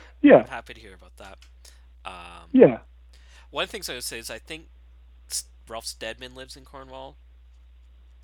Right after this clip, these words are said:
Speaker 1: Oh, re-, I, yeah, I don't know. I thought he lived outside London. Maybe he's got a,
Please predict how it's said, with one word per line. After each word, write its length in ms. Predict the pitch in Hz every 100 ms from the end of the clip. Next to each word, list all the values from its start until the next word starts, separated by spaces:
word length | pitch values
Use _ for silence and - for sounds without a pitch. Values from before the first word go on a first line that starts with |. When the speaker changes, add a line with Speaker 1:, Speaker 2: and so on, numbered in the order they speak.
| -
Speaker 1:
Oh, 100 | 214
re-, 160 | 233 277
I, 200 | 202 240 269
yeah, 240 | 247 247
I 40 | 180
don't 140 | 196
know. 160 | 214 147
I 60 |
thought 240 | 151 214 277
he 80 | 190
lived 280 | 185 165
outside 380 | 220 160 165 160
London. 480 | 147 156 127 113 - - -
Maybe 180 | 175 165
he's 120 | 156
got 200 | - 165
a, 160 | 156 143